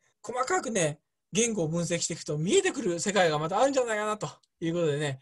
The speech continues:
言語を分析していく言語学においてもね、もっともっと時間が経つごとにね、いろんなね、研究が進んでいくとね、いろんな用例の変化とか、他の言語との関係からい-、いくとですね、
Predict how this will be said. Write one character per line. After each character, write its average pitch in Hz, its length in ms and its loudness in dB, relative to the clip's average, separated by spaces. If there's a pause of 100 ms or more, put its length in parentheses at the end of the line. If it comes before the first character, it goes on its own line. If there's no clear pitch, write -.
(120)
言 370 260 0
語 220 340 -2
を 160 60 -4
分 180 140 -6
析 175 160 -4
し - 60 -6
て 180 80 -4
い 165 40 -6
く 165 100 -8
言 196 200 0
語 240 120 2
学 202 160 2
に 151 60 -2
お 143 60 -2
い 143 40 -4
て 147 80 -6
も 139 100 -6
ね、 139 120 -4
も 160 280 0
っ - 20 -10 (100)
と 403 120 -4
も 381 120 -2
っ - 100 -12
と - 220 -10 (420)
時 175 140 0
間 240 160 -2
が 233 100 -2
経 233 120 2
つ 220 80 -8
ご 170 100 -4
と 151 120 -4
に 143 80 -4
ね、 151 80 -4
い 156 100 0
ろ 202 140 0
ん 233 80 -4
な 233 160 -2
ね、 175 220 0
研 185 180 -4
究 180 140 -4
が 180 100 0
進 170 200 -4
ん - 20 -4
で 175 80 0
い 165 40 -2
く - 80 -10
と 165 120 -6
ね、 151 80 -2
い 156 80 -2
ろ 175 120 0
ん 254 120 -6
な - 180 4 (160)
用 208 240 8
例 214 180 6
の 214 260 2 (140)
変 208 160 2
化 170 120 2
と 151 100 -2
か、 147 160 0
他 165 240 2
の 185 80 2
言 190 160 2
語 165 100 0
と 147 60 -2
の 147 80 -2
関 160 180 -4
係 156 160 -4
か 156 120 2
ら 147 60 4
い-、 151 220 -4
い 143 200 -8
く - 120 -10
と 165 140 -2
で 135 80 -4
す 127 100 -6
ね、 131 180 -4